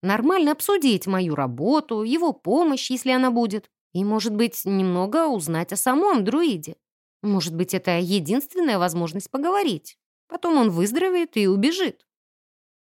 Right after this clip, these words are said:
Хозяин леса шёл, с усилием переставляя ноги, и даже не стал сопротивляться, когда я усадила его на табурет. Я зажгла свет и поставила перед ним толстую глиняную кружку с морсом.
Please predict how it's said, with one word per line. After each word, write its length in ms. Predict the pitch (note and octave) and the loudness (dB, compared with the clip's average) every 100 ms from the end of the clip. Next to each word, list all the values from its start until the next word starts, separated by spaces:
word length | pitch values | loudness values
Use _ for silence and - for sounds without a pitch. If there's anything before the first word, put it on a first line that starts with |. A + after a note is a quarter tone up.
| _ | _
Хозяин 480 | _ C4+ D#4+ G#4 D#4 | _ 0 2 2 2
леса 320 | C4 E4 - | 2 0 -2
шёл, 400 | G3 - F4 F4 | -6 -2 -2 -2
с 160 | - - | -6 -8
усилием 580 | - F3+ - D4+ - G#3+ | -6 -4 0 2 2 0
переставляя 580 | G#3 F#3+ - G3 F#3+ F3 | -2 -4 -4 -2 0 0
ноги, 560 | F#3 D4+ E4+ D4 C4 C#4 | 0 0 0 -2 -4 -4
и 180 | F#4 F#4 | -4 -2
даже 260 | F4 D#4+ | -2 0
не 100 | B3+ | -2
стал 240 | A3 - B3 | -2 -2 -4
сопротивляться, 880 | - F#3 F3 G3+ B3 F4 - A#3+ G#3 | -4 -8 -6 -4 -2 -4 -4 -10 -8
когда 240 | A3+ G#3+ | -6 -2
я 100 | G#3+ | 0
усадила 420 | F#3 G3 F#3+ C#4+ A#3+ | 0 -2 -2 0 0
его 260 | F#3 E3+ | 0 -2
на 120 | F3 | -4
табурет. 600 | F#3+ A3+ B3 G3+ C#3+ _ _ _ _ _ _ C#4 | -4 -4 -2 -4 -8 _ _ _ _ _ _ -2
Я 120 | B3 | 0
зажгла 420 | F#3+ D#3 D#3+ D#3 | 0 -2 -2 -4
свет 480 | - C#4 F#4 F4+ _ | -4 -4 -4 -4 _
и 100 | D#4+ | -4
поставила 560 | F4 C4 - F4+ D#4+ A#3 | -2 -4 -4 -4 -2 -2
перед 300 | F#3+ G3+ F#3+ | -2 -4 -2
ним 180 | G3+ F3+ | -2 -2
толстую 540 | D#4+ F4 - - G#3+ | -4 -4 -4 -4 -2
глиняную 480 | F#3+ C4+ A#3+ F#3+ F3 | 0 2 2 0 0
кружку 480 | - G#3+ - F3 E3+ | -4 -8 -4 -4 -4
с 120 | - | -4
морсом. 560 | A3 D#3 - - A2 | -4 -4 -8 -12 -14